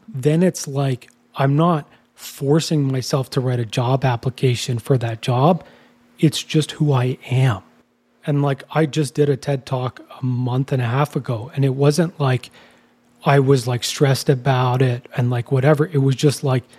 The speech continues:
I am someone who gives talks.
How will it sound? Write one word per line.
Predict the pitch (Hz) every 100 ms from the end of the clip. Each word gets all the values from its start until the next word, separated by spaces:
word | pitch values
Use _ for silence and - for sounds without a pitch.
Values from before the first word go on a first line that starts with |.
| _ _ _ _ _ _ 147
I | 139
am | 147 147
someone | 131 - 135 135 120
who | 127 -
gives | 123 123 -
talks. | - 135 113 - - -